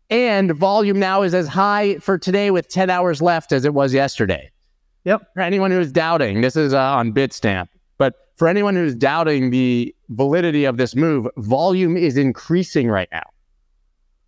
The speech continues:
Speaker 2: Yeah, yeah. Like, like you said, man, you know, it's same thing I pointed out yesterday as well when I saw was that, uh, you know, was that this is, uh, um,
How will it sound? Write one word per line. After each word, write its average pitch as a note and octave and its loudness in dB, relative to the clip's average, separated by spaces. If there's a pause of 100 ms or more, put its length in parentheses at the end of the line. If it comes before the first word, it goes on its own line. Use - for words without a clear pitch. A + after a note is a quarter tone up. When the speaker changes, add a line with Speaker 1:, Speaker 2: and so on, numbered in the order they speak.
Speaker 2:
Yeah, F#3 0
yeah. F#3+ 0
Like, A3 2
like A#3+ 2
you B3 0
said, B3 2
man, G3 0
you G#3 -2
know, G3 2
it's G3+ -4
same A3+ 0
thing A3+ 0
I A3 4
pointed G#3 0
out G#3 2
yesterday G3 -2
as F3 -2
well G3+ 4
when F#3+ 0
I G#3 2
saw F#3+ 2
was F3+ -4
that, F3+ 0
uh, E3+ 0 (520)
you G#3 0
know, G3 4
was F#3+ 0
that G3 2
this A3+ 0
is, G3 -2
uh, F3+ 2 (160)
um, E3+ -4